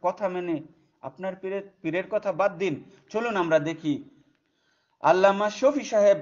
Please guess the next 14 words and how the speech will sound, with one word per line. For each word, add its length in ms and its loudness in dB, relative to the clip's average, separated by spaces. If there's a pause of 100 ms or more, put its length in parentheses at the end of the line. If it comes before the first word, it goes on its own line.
(140)
যে 220 -2
আকীদা 460 -2
পোষণ 420 -6
করে, 260 -4
সেই 180 -4
আকীদাতে 480 -2
কি 180 -8
বলছে। 360 -6 (1500)
যেমন 380 -2
তিনি 460 -8 (220)
কয়েকটা 340 2
আকীদা 280 0
পোষণ 340 -6
করেন, 300 -4